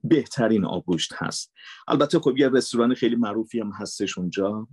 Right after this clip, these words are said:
که من حالا به جنبهٔ تبلیغاتی پیدا نکنه عنوان نمی‌کنم اسمش رو، که شیشلیک بسیار عالی داره و اون هم می‌شه گفت دلم واسش تنگ شده بود، اما آبگوشت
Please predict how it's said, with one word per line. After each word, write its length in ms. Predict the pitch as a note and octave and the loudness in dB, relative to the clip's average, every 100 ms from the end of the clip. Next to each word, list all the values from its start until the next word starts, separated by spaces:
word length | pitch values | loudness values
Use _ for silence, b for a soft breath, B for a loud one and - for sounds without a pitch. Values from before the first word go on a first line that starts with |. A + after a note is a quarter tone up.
| - | -8
که 100 | G2 | -2
من 140 | F#2+ | -2
حالا 180 | F2+ F#2 | 0 -2
به 100 | F2 | -2
جنبهٔ 300 | - F2+ F2+ | -8 -8 -8
تبلیغاتی 520 | F2 - E2+ F2 - F#2+ | -10 -10 -8 -6 -4 -2
پیدا 260 | F#2+ F2 | 0 0
نکنه 380 | F2 E2+ G2+ - - | -2 -4 -6 -8 -8
عنوان 280 | - F#2 F#2+ | -4 0 2
نمی‌کنم 380 | A2 C3+ C3 C3 | 4 2 2 2
اسمش 280 | A#2+ - B2 | 2 0 2
رو، 120 | C#3 | 0
که 100 | - | 0
شیشلیک 480 | - - - D3 D#3+ D3 | 0 -2 0 0 0 0
بسیار 440 | F3+ D#3+ C3 A#2 A#2 | 0 2 4 2 0
عالی 320 | G2 F2+ G2+ | -6 -6 -6
داره 360 | F#2 F2+ F2 E2 _ _ _ _ _ - F2 E2 D#2 | -4 -4 -4 -8 _ _ _ _ _ -6 -2 -2 -2
و 300 | E2 D#2+ - _ _ _ _ | -2 -2 -6 _ _ _ _
اون 180 | - G3+ | 2 2
هم 220 | E3 F3+ | 4 4
می‌شه 260 | E3+ C#3+ D3+ | 4 4 2
گفت 400 | A2+ G#2 - - _ - | 2 2 -4 -20 _ -4
دلم 200 | A#2 A2 | -2 -2
واسش 300 | G2+ G#2 - | -4 -6 -8
تنگ 260 | - B2 A2 | -4 -4 -4
شده 220 | F2+ E2 | -6 -10
بود، 140 | F2+ - | -8 -4
اما 300 | C3 D#3 D#3 | 0 0 -2
آبگوشت 480 | A2 G#2 A#2+ D3 | -4 -4 -2 -4